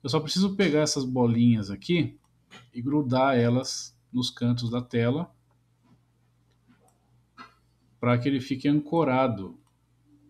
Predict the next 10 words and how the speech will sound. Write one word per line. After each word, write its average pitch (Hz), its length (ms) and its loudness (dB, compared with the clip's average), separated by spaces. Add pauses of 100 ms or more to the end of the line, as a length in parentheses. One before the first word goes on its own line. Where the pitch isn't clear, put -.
(160)
E 107 100 -12
aí 104 140 -4
eu 117 120 -2
posso, 120 680 -2 (1800)
depois 139 680 0
de 123 100 2
ancorar 120 800 0 (420)
nos 107 140 -10
quatro 104 400 -10
cantos, - 680 -4